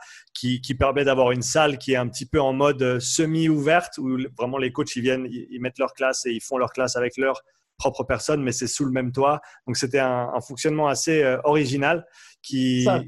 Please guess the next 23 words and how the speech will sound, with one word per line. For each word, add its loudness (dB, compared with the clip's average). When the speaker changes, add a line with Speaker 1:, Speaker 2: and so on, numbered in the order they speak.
Speaker 2:
c'est, -2
ouais, -2
vraiment 4
bien. 4
Speaker 1:
Mhm, 0
Speaker 2:
Excellent. 2
Speaker 1:
ouais. -12
Donc, -6
c'est -6
Speaker 2:
Ah, 4
Speaker 1:
très 2
Speaker 2:
j'aime 4
beaucoup 4
Speaker 1:
intéressant. 4
Speaker 2:
l'approche. 2
Tu 0
vois 8
ça, 2
tu -4
vois 6
ça, 2
c'est -6
tellement 4